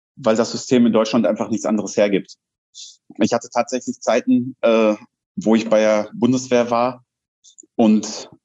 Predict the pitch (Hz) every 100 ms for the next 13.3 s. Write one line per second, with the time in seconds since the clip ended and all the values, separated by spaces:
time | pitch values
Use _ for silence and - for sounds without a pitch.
0 | _ _ _ _ - 110 120 127 - 127
1 | - - 120 147 135 123 123 123 127 123
2 | 120 - 110 107 107 107 _ _ 107 113
3 | 123 104 110 - 101 120 147 - _ _
4 | _ _ _ 98 104 104 113 120 - -
5 | - 113 - 113 113 135 135 135 _ _
6 | _ _ _ _ _ _ _ _ 107 104
7 | 101 98 98 - _ _ _ _ _ _
8 | _ - 107 104 - 107 113 107 107 110
9 | 101 110 120 131 - _ _ _ - -
10 | 104 120 - 107 - 120 - 113 120 120
11 | 123 123 - - 117 127 113 110 113 104
12 | 101 110 120 120 113 107 110 120 - -
13 | 110 98 -